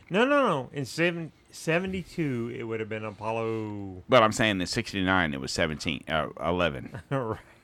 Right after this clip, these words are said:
Speaker 1: Right.
Speaker 2: <laughs> Hey, hey, guys, welcome to the show. We're all over the place.
Speaker 1: <laughs>
Speaker 2: We're,
Speaker 1: Right.
Speaker 2: we're, we're, we've already drank two Apollo sixty-nines. We're on a second Dirty Michael Collins and sugar water. No, but seriously.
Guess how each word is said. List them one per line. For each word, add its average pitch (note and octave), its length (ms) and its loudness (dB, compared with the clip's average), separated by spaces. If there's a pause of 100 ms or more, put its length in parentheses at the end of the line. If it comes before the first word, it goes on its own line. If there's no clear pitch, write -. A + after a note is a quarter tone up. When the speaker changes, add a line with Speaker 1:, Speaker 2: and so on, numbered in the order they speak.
(120)
Speaker 1:
Right. D3 280 2 (180)
Speaker 2:
<laughs> A2+ 1120 0 (140)
Hey, D#2+ 540 0
hey, E2 200 0
guys, D#2 280 0
welcome F2 180 0
to E2+ 140 -2
the D#2+ 80 -2
show. E2+ 240 2
We're D#2+ 240 4
all C3 200 10
over D#3+ 260 8
the - 60 -6
place. - 480 -4 (300)
Speaker 1:
<laughs> - 340 0
Speaker 2:
We're, A#2 200 2 (100)
Speaker 1:
Right. - 100 -2
Speaker 2:
we're, A2+ 280 2 (160)
we're, C3 180 8
we've A2+ 280 0
already D#3 280 10
drank C#3+ 260 8
two - 200 10
Apollo D#3+ 400 12
sixty-nines. B2 720 6 (260)
We're D3+ 180 10
on C#3+ 120 8
a C3+ 40 4
second D3 380 6
Dirty C#3+ 240 10
Michael B2 300 6
Collins G2 540 2 (380)
and G#2 320 2
sugar G#2 240 2
water. G1+ 240 -8 (360)
No, G#2 240 2 (360)
but A#2+ 140 -2
seriously. G#2 420 -2